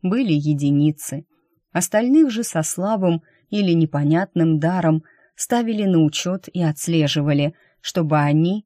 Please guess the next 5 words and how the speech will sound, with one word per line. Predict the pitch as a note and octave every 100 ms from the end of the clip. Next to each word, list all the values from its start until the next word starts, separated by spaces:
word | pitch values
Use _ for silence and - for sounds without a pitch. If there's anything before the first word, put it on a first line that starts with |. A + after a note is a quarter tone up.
| _
не | F#3 G3 A#3+
использовали | - A3+ B3+ B3+ C4 C4+
свою | C4+ - F3 D#3 D#3+ E3+
несовершенную | F3+ F#3 F3 E3+ D#3 - - C#3 C#3 C#3+ C#3
магию. | C#3+ C#3 C3+ C#3+ C#3 C#3